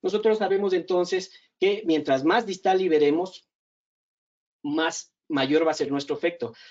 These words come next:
Vamos a trazar tres líneas imaginarias. La primera línea imaginaria que está a nivel de la superficie articular,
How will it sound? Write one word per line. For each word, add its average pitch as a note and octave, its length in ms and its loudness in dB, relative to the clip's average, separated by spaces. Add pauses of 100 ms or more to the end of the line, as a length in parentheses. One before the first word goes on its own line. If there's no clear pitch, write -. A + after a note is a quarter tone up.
(140)
Vamos G#3 180 2
a G#3 100 2
trazar F#3+ 300 -2
tres F#3 200 2
líneas F#3 280 0
imaginarias. C#3 640 -2
La B2+ 100 -4
primera D#3 300 0
línea F3 220 2
imaginaria D#3 540 0 (220)
que - 80 -4
está C#3+ 160 0
a D3 40 2
nivel D#3 300 2
de D#3+ 60 0
la C3+ 100 0
superficie B2+ 500 -4
articular, E3+ 540 2